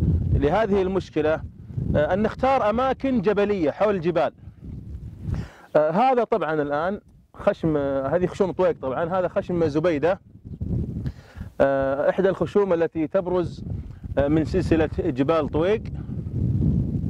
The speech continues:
آه، نستفيد من هذه الجبال في التدري عن الهواء، هذا الشمال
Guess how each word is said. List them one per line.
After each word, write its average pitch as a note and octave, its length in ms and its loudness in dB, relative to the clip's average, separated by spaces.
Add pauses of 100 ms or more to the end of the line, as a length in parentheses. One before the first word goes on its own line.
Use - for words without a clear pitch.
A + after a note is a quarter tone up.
(720)
آه، D#3 760 2
نستفيد G#3+ 520 0
من A#3 120 2
هذه A3 360 0
الجبال G3+ 600 0
في E3 40 -10
التدري F#3+ 580 0
عن E3 180 -4
الهواء، D#3 380 0
هذا G#3 200 0
الشمال F#3+ 300 0